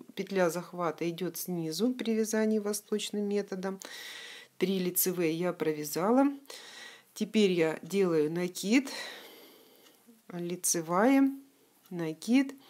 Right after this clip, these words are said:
И, а, в обратном, м, значит, в зеркальном отражении провязываю три лицевые, накид, две лицевые.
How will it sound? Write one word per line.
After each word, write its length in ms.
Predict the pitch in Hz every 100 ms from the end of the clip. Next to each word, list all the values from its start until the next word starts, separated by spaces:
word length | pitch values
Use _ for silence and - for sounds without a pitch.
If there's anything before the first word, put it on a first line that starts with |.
| - - - - _
И, 300 | - 294 330 -
а, 420 | 190 185 180 170 170
в 40 |
обратном, 640 | 180 185 180 170 170 160 -
м, 360 | - - - 175
значит, 300 | 165 - 160
в 20 |
зеркальном 540 | 196 196 180 165 156 165
отражении 640 | - 202 214 302 285 277
провязываю 960 | 269 185 185 180 165 160 156 156 151 151 -
три 380 | 202 190 160 - _ _ _ - - _ _ _
лицевые, 1120 | 185 190 196 190 - 147 160 214 277 277 269 - - - _ _ _ _ _ _ _ _ _ _ _ _ _
накид, 720 | 160 165 143 - 214 285 - - _ - - - - - _
две 560 | 180 170 175 175 165 175
лицевые. 880 | 220 269 - 285 262 285 269 269